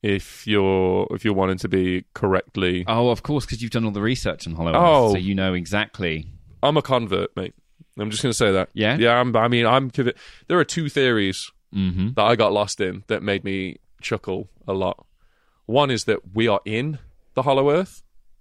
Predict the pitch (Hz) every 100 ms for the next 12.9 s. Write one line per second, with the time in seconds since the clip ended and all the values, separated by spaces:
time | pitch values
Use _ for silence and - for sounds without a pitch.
0 | _ _ _ _ 107 95 107 113 76 -
1 | 120 147 135 - 117 127 - 151 156 160
2 | 151 - 160 151 - 139 135 127 120 135
3 | 85 - 87 - 90 123 143 143 - -
4 | 131 123 123 92 139 147 85 87 - _
5 | _ - 117 165 - 98 - - - -
6 | - 95 117 - _ _ _ _ _ _
7 | _ - _ 92 90 82 104 - 120 139
8 | - 143 135 - 123 151 151 - 160 101
9 | 107 - 123 101 101 98 98 - 123 113
10 | 113 - 117 113 110 107 - 117 107 -
11 | 113 101 95 92 90 85 92 107 110 107
12 | 104 113 113 - 104 98 98 95